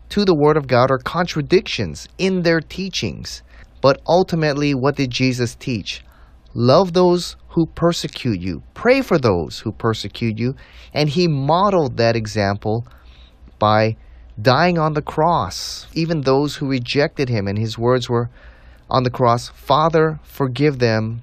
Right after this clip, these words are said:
for they know not what they do." In contrast to Muhammad,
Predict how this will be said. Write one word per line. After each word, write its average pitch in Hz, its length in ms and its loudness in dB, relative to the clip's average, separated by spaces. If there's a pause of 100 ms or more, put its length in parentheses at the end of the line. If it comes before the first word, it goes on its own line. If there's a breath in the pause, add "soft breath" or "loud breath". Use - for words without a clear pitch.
(140)
for 117 180 0
they 110 140 0
know 117 260 2
not 92 380 0 (240)
what 107 240 0
they 104 160 -2
do." 98 360 -4 (680 soft breath)
In 180 200 4
contrast 180 680 0
to 143 100 0
Muhammad, 117 600 0